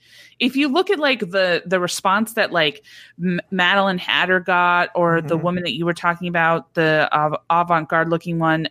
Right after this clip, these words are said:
Speaker 1: um, or E-, Eva Destruction, like, those, those have gotten, like, a lot of reactions as far as, like,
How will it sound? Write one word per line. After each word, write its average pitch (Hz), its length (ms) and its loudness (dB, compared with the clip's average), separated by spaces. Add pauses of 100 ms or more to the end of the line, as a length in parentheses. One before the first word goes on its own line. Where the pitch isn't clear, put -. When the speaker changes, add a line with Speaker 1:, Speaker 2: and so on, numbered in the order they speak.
Speaker 1:
um, 147 500 0
or 160 680 2
E-, 180 120 0 (100)
Eva 190 240 2
Destruction, 175 880 -2 (440)
like, 190 260 0 (120)
those, 254 420 0
those 294 280 -2
have 214 260 -2
gotten, 185 300 0
like, 165 220 -2
a 160 80 2
lot 170 400 0
of 156 300 -4 (300)
reactions 180 880 -2
as 202 160 0
far 175 220 2
as, 165 140 -2
like, 147 260 0